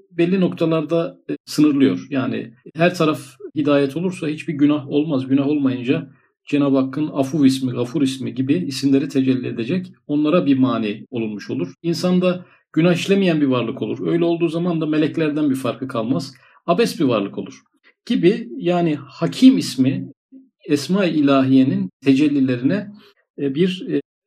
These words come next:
hudut koyuyor. İstila etmesini, kaplamasını, her yeri kaplamasına mani oluyor. Birinci isim buydu. Diğeri de Adaleti Mutlaka. Burada da Cenab-ı Hakk'ın Rab ismi,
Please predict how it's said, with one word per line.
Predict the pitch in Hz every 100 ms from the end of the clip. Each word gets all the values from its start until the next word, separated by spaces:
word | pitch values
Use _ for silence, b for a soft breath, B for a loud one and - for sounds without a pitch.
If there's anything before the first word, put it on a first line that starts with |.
| 131
hudut | 165 220 - - -
koyuyor. | 127 101 90 - _ - -
İstila | 131 - 160 190
etmesini, | 135 - - 113
kaplamasını, | - 139 143 135 127 - 131
her | 139 143
yeri | 131 127
kaplamasına | - 135 131 117 - 131 - - -
mani | 151 139 131 131 -
oluyor. | 113 120 180 - -
Birinci | 156 160 151
isim | 139 139 135
buydu. | 135 135 147 196 - _ b b _ -
Diğeri | 175 147
de | 208 202 -
Adaleti | 160 165 165 185 - 220
Mutlaka. | 196 147 - 135 - 90 - _ _
Burada | 170 156 135
da | 180 180 - _ _ _ _ -
Cenab-ı | 156 147 131
Hakk'ın | 127 - 143 131
Rab | 156 180 -
ismi, | 131 - 107 92 -